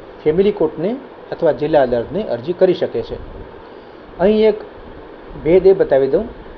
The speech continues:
કે ભરણપોષણની અરજી કલમ એકસો ચુમ્માલીસ પ્રમાણે ફક્ત સ્ત્રી પક્ષકાર કરી શકે છે, કેમ કે એ સ્ત્રીને લગતો કાયદો છે. જ્યારે લગ્ન હકોનું પુનઃસ્થાપન એ કલમ નવ મુજબ, અ, ફેમિલી કોર્ટને,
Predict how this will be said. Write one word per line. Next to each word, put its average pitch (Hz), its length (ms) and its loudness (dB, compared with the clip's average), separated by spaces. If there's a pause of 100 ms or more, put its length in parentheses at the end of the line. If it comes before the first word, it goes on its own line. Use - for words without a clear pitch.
(500)
કે 208 100 2
ભરણપોષણની 190 800 0
અરજી 147 440 0 (340)
કલમ 185 240 4
એકસો 160 200 -2
ચુમ્માલીસ 156 460 0
પ્રમાણે 156 440 -2 (220)
ફક્ત - 220 -4
સ્ત્રી 196 340 -2
પક્ષકાર 180 520 2 (240)
કરી 160 160 4
શકે 131 260 -2
છે, 117 120 -6
કેમ 170 200 -2
કે 202 120 0
એ 196 100 6
સ્ત્રીને 202 420 0
લગતો 160 280 2
કાયદો 123 340 2
છે. 120 140 -10 (920)
જ્યારે 160 220 6
લગ્ન 131 320 0
હકોનું 208 380 2
પુનઃસ્થાપન 185 680 0 (160)
એ 175 140 -4
કલમ 196 340 4 (320)
નવ 160 220 2
મુજબ, 185 320 2 (720)
અ, 151 160 0 (120)
ફેમિલી 180 260 4
કોર્ટને, 180 480 -2